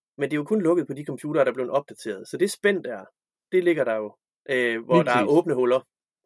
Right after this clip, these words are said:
Speaker 2: Lige præcis. Og det kan man sige, der, der er der nogle gange, hvor der er nogle større ting, der, hvor det bliver opdateret, og så er der nogle gange, hvor det er nogle mindre ting.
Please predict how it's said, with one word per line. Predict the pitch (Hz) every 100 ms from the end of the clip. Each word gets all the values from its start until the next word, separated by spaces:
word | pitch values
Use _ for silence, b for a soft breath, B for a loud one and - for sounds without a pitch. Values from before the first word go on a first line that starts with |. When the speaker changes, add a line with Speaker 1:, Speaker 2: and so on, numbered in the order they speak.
| _ _ _ -
Speaker 2:
Lige | 139
præcis. | 117 110
Og | 101
det | 127
kan |
man | 135
sige, | 131 127
der, | 127 -
der | 135
er | 113
der |
nogle | 117 151 151
gange, | 131
hvor | 117
der | 107
er |
nogle | 101 -
større | - 156 196 165 -
ting, | 160 151 _ _
der, | 123
hvor | 117 113
det | 110
bliver | 117 110
opdateret, | 120 113 - 117
og | 107
så | 127
er |
der | 113
nogle | 117
gange, | 110 113 113 -
hvor | 113 104
det | 101
er |
nogle | 101 104
mindre | 123 139 104 -
ting. | 95